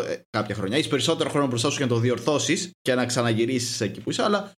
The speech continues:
υπάρχουν και αρκετοί που στα, σε μεγάλη ηλικία έχουν πάρει μεγαλύτερο ρίσκο από ό,τι θα έπαιρνε ο συνηθισμένος, ε,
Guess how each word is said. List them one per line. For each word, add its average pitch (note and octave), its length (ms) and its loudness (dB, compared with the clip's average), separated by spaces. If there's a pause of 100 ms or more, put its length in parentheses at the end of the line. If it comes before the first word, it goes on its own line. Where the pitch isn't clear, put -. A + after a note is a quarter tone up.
(240)
υπάρχουν F3+ 540 0
και E3 140 2
αρκετοί D3 640 -2 (160)
που G3 160 0
στα, F3 580 0 (380)
σε F#3 180 0
μεγάλη F3 380 2
ηλικία F#3+ 680 -2
έχουν F#3 220 0
πάρει A#3+ 400 0 (240)
μεγαλύτερο F3+ 440 2
ρίσκο F#3 500 0
από D3+ 200 0
ό,τι F3+ 140 -2
θα D#3+ 120 0
έπαιρνε D#3+ 300 0
ο D3+ 60 2
συνηθισμένος, B2+ 720 0
ε, A#2+ 600 2